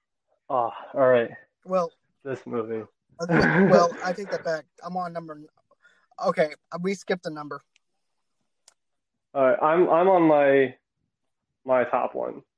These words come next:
Speaker 1: Do you wanna do your one fir-, your other one first?
Speaker 2: Yeah.
Speaker 1: Or
Speaker 2: Yeah, I did my number ten, which was Justice League. I didn't do my number nine.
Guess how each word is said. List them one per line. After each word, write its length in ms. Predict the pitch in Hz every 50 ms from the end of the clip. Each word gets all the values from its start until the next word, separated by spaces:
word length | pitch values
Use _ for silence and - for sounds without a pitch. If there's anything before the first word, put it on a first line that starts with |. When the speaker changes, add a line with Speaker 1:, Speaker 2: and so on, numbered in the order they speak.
| _ _ _ _ _ _ -
Speaker 1:
Do 60 | 139 143
you 40 |
wanna 260 | 143 143 143 147 143 143
do 300 | 147 147 147 147 143 135
your 180 | 139 147 147 151
one 260 | 147 151 151 147 151 -
fir-, 160 | 156 - -
your 160 | 147 147 147
other 100 | 151 151
one 260 | 151 151 151 147 147 147
first? 340 | 170 185 208 214 214 - - 185 185
Speaker 2:
Yeah. 200 | 190 196 196 196 - -
Speaker 1:
Or 460 | 143 139 139 131 135 131 131 131 - 202
Speaker 2:
Yeah, 200 | 196 202 190 185
I 60 | 185
did 160 | 190 214 226
my 100 | 233 220
number 200 | 208 196 185 175
ten, 220 | - - 208 185 180
which 140 | 165 - -
was 180 | 160 147 -
Justice 420 | - 170 165 160 - 160 147 - 156
League. 200 | 151 143 - - -
I 40 | -
didn't 320 | 190 202 202 190 175 160
do 160 | 170 175 180
my 100 | 170 160 147
number 240 | 147 147 147 139 135
nine. 360 | 135 143 143 - - 185